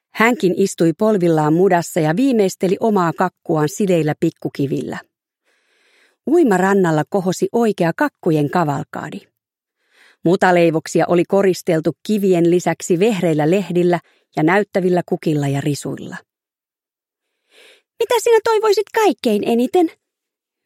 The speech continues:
Viliina uteli Penniltä. Hänen vaaleanpunaisen uimahameensa helma oli aivan kurassa, puhumattakaan pikkuruisten maitosiipien kärjistä. Penni taputteli kookkaalla kuparilusikalla omaa mutaluomustaan.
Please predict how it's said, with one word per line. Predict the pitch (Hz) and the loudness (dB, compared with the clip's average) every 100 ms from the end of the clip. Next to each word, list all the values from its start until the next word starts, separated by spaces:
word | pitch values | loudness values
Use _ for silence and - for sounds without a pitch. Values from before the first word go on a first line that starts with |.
| 170 | 0
Viliina | 190 180 165 170 | 4 4 2 2
uteli | 185 185 156 156 | -2 0 0 0
Penniltä. | 170 147 139 156 - - - _ _ _ _ _ _ _ _ _ - | 0 0 0 -4 -8 -16 -20 _ _ _ _ _ _ _ _ _ -2
Hänen | 175 175 175 | 2 2 4
vaaleanpunaisen | 226 254 196 175 180 170 170 180 - | 4 4 2 0 0 0 0 0 0
uimahameensa | 226 208 165 156 156 151 175 | 0 0 0 2 2 0 -2
helma | 151 214 196 165 156 | -2 0 0 0 0
oli | 175 | 0
aivan | 240 262 202 165 | 0 0 0 0
kurassa, | 185 175 156 - 165 _ | -2 -2 -2 -6 -8 _
puhumattakaan | 165 147 147 165 - 247 262 - | -4 -2 -2 -2 -4 -2 -4 -2
pikkuruisten | 240 - - 175 165 - 160 | -6 -6 -4 -2 0 0 0
maitosiipien | 175 170 - 139 143 143 135 131 | 2 0 -2 -2 -2 0 -2 -2
kärjistä. | 156 135 123 - - - - _ _ _ _ _ _ _ _ _ _ _ _ _ _ _ _ _ | -2 -4 -6 -10 -14 -18 -20 _ _ _ _ _ _ _ _ _ _ _ _ _ _ _ _ _
Penni | - 170 180 - | 0 2 2 2
taputteli | 165 - - 160 151 | -2 -2 -4 -2 -2
kookkaalla | - 190 175 - 170 156 156 | 0 0 0 -2 -2 -2 -2
kuparilusikalla | 202 185 165 160 170 170 - 151 156 | -4 -2 0 0 0 -2 -2 -2 -2
omaa | 220 208 165 | -2 0 0
mutaluomustaan. | 170 185 165 156 151 127 127 - - 160 | 0 0 0 -2 -2 -2 -6 -10 -14 -14